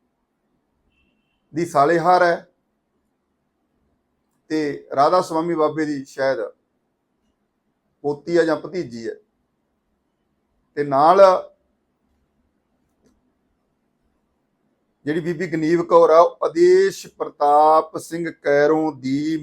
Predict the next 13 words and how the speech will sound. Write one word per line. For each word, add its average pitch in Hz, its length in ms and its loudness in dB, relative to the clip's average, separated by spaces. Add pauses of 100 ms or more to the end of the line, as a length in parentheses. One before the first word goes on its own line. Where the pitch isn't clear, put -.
ਮਾਸੀ 139 640 -8
ਦੀ 147 380 -10 (260)
ਪੋਤੀ 135 480 -10
ਹੈ। - 140 -18 (960)
ਆਦੇਸ਼ 147 400 -6
ਪ੍ਰਤਾਪ 131 460 -2
ਸਿੰਘ 151 200 -16
ਕੈਰੋਂ 135 360 -6
ਦੇ 151 280 -10 (560)
ਮਾਸੀ 143 420 -4
ਦੀ 196 120 -8
ਪੋਤੀ 143 440 -8
ਹੈ। 117 160 -6